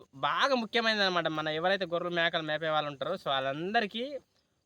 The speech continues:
బాగా పనిచేసే మందు. ఎందుకంటే అన్నీ, అన్నీ మనం కలిపి చేసినాం. అందులో అది వాడారనుకోండి,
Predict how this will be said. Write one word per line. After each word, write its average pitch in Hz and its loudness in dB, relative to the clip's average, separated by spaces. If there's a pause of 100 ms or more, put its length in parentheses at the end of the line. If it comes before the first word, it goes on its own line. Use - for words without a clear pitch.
(140)
బాగా 190 -8
పనిచేసే 202 -10
మందు. 175 -10
ఎందుకంటే 202 -12
అన్నీ, 262 -10
అన్నీ 202 -12
మనం 220 -10
కలిపి 185 -10
చేసినాం. 190 -2
అందులో 165 2
అది 156 -4
వాడారనుకోండి, 170 2